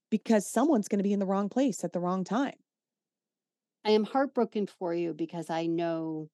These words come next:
Speaker 2: I haven't lived it as an adult, but I know sort of the mental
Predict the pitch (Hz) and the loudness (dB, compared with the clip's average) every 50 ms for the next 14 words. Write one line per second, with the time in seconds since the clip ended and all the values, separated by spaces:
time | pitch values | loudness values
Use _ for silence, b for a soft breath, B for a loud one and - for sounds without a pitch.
0 | _ _ _ _ _ _ _ - - 170 180 202 180 190 180 180 170 170 175 160 | _ _ _ _ _ _ _ -18 -12 -8 -4 -2 -2 -2 0 0 0 0 0 0
1 | - 170 156 165 151 - 165 147 151 135 - - 160 147 147 151 _ - - 156 | 0 -4 -2 -2 -4 -4 -4 -4 -4 -6 -4 -4 -6 -6 -6 -8 _ -10 -8 -6
2 | 160 156 156 160 160 156 156 160 160 160 170 175 - - 170 156 151 151 147 147 | -4 -2 -2 -2 -2 -2 -4 -4 -4 -6 -8 -10 -10 -10 -10 -10 -10 -10 -10 -8
3 | 156 160 160 156 160 165 160 156 156 - - 160 143 143 143 143 143 143 | -6 -4 -2 -2 -2 -2 -2 -2 -4 -6 -8 -8 -8 -8 -8 -12 -14 -16